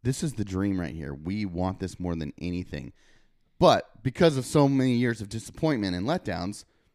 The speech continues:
that we're very grounded in this, this thought process. Um, and we didn't get 'em. And it's just another thing that we're just like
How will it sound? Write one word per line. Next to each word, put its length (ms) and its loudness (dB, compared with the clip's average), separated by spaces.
that 120 -2
we're 140 -2
very 240 -6
grounded 500 -8
in 160 -8
this, 320 -10
this 180 -10
thought 240 -4
process. 520 -10
Um, 480 0
and 100 0
we 80 4
didn't 200 -2
get 120 -8
'em. 140 -8
And 160 0
it's 100 -2
just 180 -6
another 560 0
thing 260 -4
that 120 -2
we're 80 -4
just 260 -8
like 440 -6